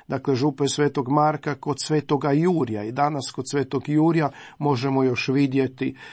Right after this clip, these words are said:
i, dakle, nekoliko tih kamenih ploča koje vire iz zemlje, a to su ostaci, dakle, od tog groblja.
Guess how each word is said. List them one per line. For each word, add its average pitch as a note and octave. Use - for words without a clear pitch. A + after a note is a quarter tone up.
i, C3
dakle, C3
nekoliko C3
tih B2+
kamenih C3
ploča C3+
koje B2
vire B2+
iz A#2
zemlje, F3
a E3+
to F#3+
su -
ostaci, C3
dakle, A#2+
od A2
tog A#2
groblja. G#2